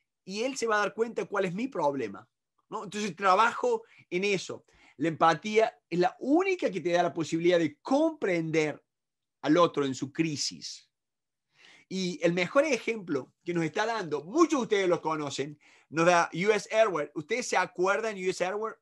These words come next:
¿Se acuerdan, eh, Chef Lee Sully, Soderbergh, el, el, el piloto, que estaba volando, ¿no es cierto? Y, y se vino, hubo una, un, una cantidad de, de, de pájaros, y los pájaros entraron en las turbinas.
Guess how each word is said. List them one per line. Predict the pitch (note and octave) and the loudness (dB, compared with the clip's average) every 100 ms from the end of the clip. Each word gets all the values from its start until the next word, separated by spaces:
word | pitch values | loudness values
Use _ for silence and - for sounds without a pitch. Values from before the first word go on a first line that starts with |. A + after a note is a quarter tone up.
| _ | _
¿Se | - | -2
acuerdan, | E3+ D#3+ G3 G#3 G#3+ G3+ F3 - _ _ _ _ | -2 0 -2 0 -2 -6 -10 -16 _ _ _ _
eh, | G3+ F3+ F3 | 0 2 2
Chef | G3 F#3+ | 2 2
Lee | F#3+ F3+ | 0 -4
Sully, | G3+ G#3 G#3 G#3+ G3+ _ _ _ _ | -2 0 0 -2 -8 _ _ _ _
Soderbergh, | - F#3+ G3 G3 G3 F#3+ | 0 2 4 4 4 2
el, | E3+ E3 E3 - | -2 -2 -4 0
el, | E3 D#3+ D#3 D#3 | 0 2 0 0
el | D#3 D3 | -4 0
piloto, | F3 F#3 F#3+ G3 G3 - _ _ _ | 4 6 6 4 -2 -6 _ _ _
que | E3+ E3+ D#3 | 6 6 4
estaba | D3+ A3+ C4 | 6 6 8
volando, | G#3+ A3 B3+ C4 G3+ G3 - _ _ | 8 10 8 8 4 -2 -2 _ _
¿no | D#3 | 2
es | |
cierto? | F#3+ F#3 C4+ C#4+ - | 4 6 4 4 0
Y, | G3 F#3+ F#3 - _ - | -4 -2 -2 -4 _ -10
y | F#3 F3+ | -6 2
se | F#3+ | 4
vino, | F3+ G#3+ B3 A#3 A#3 _ _ _ | 4 4 6 4 4 _ _ _
hubo | - G3+ G#3+ | -6 4 6
una, | G3+ G3 F#3+ F3 D#3+ | 6 4 4 4 2
un, | D#3 F3 F3+ | -2 -6 -8
una | F#3 E3+ | -6 0
cantidad | E3+ D3+ E3 F#3 | 0 2 4 4
de, | F3 E3 | 4 -2
de, | D#3 D#3 | -2 -2
de | D3+ | -2
pájaros, | D3 A3+ A#3 F3 E3+ F3+ _ _ _ _ - | 4 6 6 2 0 -2 _ _ _ _ 0
y | E3+ | 2
los | E3+ | 4
pájaros | G#3 F3+ G3+ F#3 | 6 6 6 6
entraron | D#3+ D#3 D3 F#3+ G3 | 6 2 2 4 6
en | F3+ | 4
las | D#3 | 2
turbinas. | - D#3 D#3+ G#3 F#3 A#2+ G2 - - | 6 6 6 0 0 -2 -2 -8 -10